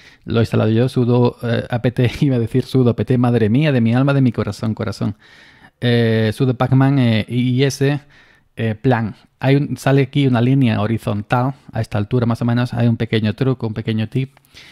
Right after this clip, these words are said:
que dejaré las notas de descripción de este audio y de, y de este vídeo, que es de, mm, el vídeo en cuestión de quien dice la solución es de un compañero, Tato con Linux. Y... Bueno, yo le he puesto también esto aquí arriba, aquí hay un botón que no se ve,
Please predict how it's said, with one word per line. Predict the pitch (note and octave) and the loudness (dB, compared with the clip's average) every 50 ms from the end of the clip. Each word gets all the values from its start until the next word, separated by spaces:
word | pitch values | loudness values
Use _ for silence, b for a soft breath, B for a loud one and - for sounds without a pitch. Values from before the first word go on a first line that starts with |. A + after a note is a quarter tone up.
| B B B | B B B
que | - C#3+ | 0 2
dejaré | C3+ C3 - C#3+ C#3+ D3+ E3 E3+ | 2 2 2 2 2 4 4 4
las | E3+ - D3 C#3 B2+ B2 - | 4 4 4 2 2 2 2
notas | C#3+ C#3+ C#3+ - D3 C3 C3+ | 0 0 2 0 0 0 2
de | C3+ C3 B2 | 0 2 2
descripción | B2+ A#2 - - - B2 A2 - - C#3+ C3+ | 0 -2 -2 -4 -4 -4 -2 0 0 2 2
de | C3 B2+ | 2 0
este | - - B2 | 0 0 0
audio | A#2+ A#2+ B2 B2 B2 A#2 | 2 2 2 2 2 2
y | A2 | 2
de, | A2 A2 | 2 0
y | G#2 G#2+ | 0 0
de | G#2 A2 | -2 -2
este | G#2+ - - | -2 0 0
vídeo, | A2 A#2 A2+ A2+ G#2+ | 0 2 2 2 0
que | - B2 | 0 -2
es | A#2+ - | -4 -4
de, | - A#2 A#2+ A#2 - - | -6 -8 -8 -8 -6 -6
mm, | - A#2+ A#2 A#2 - - - - - A2 - - - | -6 -4 -4 -2 -4 -4 -6 -6 -8 -10 -10 -10 -4
el | - B2 A#2+ | 0 2 4
vídeo | C3 D3 D3 C#3 C3 B2+ B2+ C3 | 4 4 4 4 4 2 2 0
en | C3+ B2 A2+ | 0 -2 -2
cuestión | - A#2+ - - B2+ B2 A#2+ C3+ B B B B B B | -2 -6 -6 -2 -2 -2 -2 -2 B B B B B B
de | A#2+ A#2+ | -4 -4
quien | - - A#2+ G#2+ G#2 A2 | -2 0 -2 -2 0 0
dice | C3 C3 - - G#2+ | -2 -2 -2 -2 -4
la | G2+ G2 | -4 -4
solución | - - C#3+ C3 A#2+ - - C3+ B2 A#2+ A#2+ - B B B B B | -4 -2 -2 -2 -2 -4 -2 -2 0 0 -2 -2 B B B B B
es | - B2 A#2 | -6 -4 0
de | B2 B2 | 0 0
un | A2+ | 0
compañero, | - G#2+ F#2+ - A2+ F#2+ G2 F#2 - - - - - | -2 -4 -6 -6 -6 -6 -6 -8 -8 -10 -16 -18 -10
Tato | - A2 G#2+ - A2+ - | -8 -8 -6 -6 -8 -8
con | G2+ F#2+ G2 F#2+ G2 | -6 -4 -2 -2 0
Linux. | A2+ C3+ C3+ B2 G#2+ G2+ - - - - - _ _ _ _ _ _ _ _ _ _ _ _ _ _ _ - - _ _ - | 2 2 2 2 2 0 -4 -8 -18 -20 -20 _ _ _ _ _ _ _ _ _ _ _ _ _ _ _ -20 -20 _ _ -2
Y... | D#3+ D#3+ E3 E3 F3 b b b b b b b b | 0 2 2 0 -2 b b b b b b b b
Bueno, | - C3 B2+ A2+ F#2+ - - | -4 -4 -2 -2 -4 -6 -6
yo | B2+ A#2+ A#2 | -2 -2 0
le | A2+ A2+ | 0 0
he | |
puesto | - - B2+ A#2+ - - C3+ | -2 -2 -4 -4 -4 -6 -4
también | A#2 B2 A#2 A#2 A#2+ A#2 A#2 A#2 A2+ B B B B B B B B B | -2 -2 0 0 0 0 0 -2 -4 B B B B B B B B B
esto | C3+ C3+ - - C3 | -6 -6 -4 -4 -4
aquí | A#2 A#2 A#2 | -2 -2 -2
arriba, | A#2 C3+ D3+ D3 C3+ C3+ | 0 0 2 2 2 2
aquí | C3 B2 D#3+ | 0 0 0
hay | E3+ | 0
un | E3 E3 | 0 0
botón | D#3 C#3 - D3 | -2 -2 -2 0
que | C3+ C3+ | 2 2
no | C#3 | 0
se | C3 - C3 | 2 2 2
ve, | C3+ D#3 | 2 0